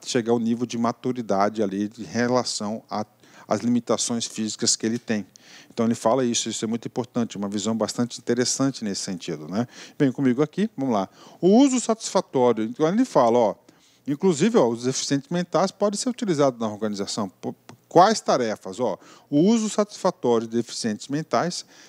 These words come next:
em alguns serviços repetitivos mostra como o trabalho é planejado, em alguns casos com nível de exigência muito abaixo em termos de intelectuais e maturidade, né? Então ele traz isso aí.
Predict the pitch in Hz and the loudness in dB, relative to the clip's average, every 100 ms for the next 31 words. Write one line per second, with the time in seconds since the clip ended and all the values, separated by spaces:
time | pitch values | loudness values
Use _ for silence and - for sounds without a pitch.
0 | _ 139 143 135 214 220 208 147 202 - | _ 2 2 2 0 2 2 2 -2 -4
1 | - - 151 147 - 113 - 151 165 165 | -8 -6 -6 -6 -12 -12 -4 -2 -2 -4
2 | 131 123 135 - 156 - 120 123 - 143 | -2 -2 -2 -6 -8 -4 -4 -2 0 0
3 | 110 107 110 120 - 95 107 135 113 107 | 2 2 2 -2 -4 -4 -2 -2 0 0
4 | 110 143 _ - - - 120 131 123 190 | -2 -12 _ -20 -20 -10 -2 0 2 0
5 | - - 143 147 143 170 - - 147 135 | 0 0 2 2 0 -6 -10 -8 -6 -2
6 | 156 196 180 139 127 131 107 120 - 135 | 0 0 0 -4 -4 -4 -2 -2 0 -2
7 | 135 - - - 123 147 165 170 117 107 | -2 -10 -20 -14 -4 -2 2 0 2 0
8 | 113 - 127 135 135 110 107 107 110 117 | 0 -4 -6 -6 -4 -4 -4 -8 -8 -2
9 | 113 - 113 92 101 101 - 107 104 104 | -2 -2 -4 0 0 -2 -4 -6 -4 -6
10 | 110 110 107 82 78 85 113 143 - - | -6 -4 -4 -4 -4 -2 -2 -2 -10 -20
11 | - - 110 113 123 - 120 120 123 - | -12 -8 -2 0 0 0 0 0 -2 -2
12 | 151 90 | 0 0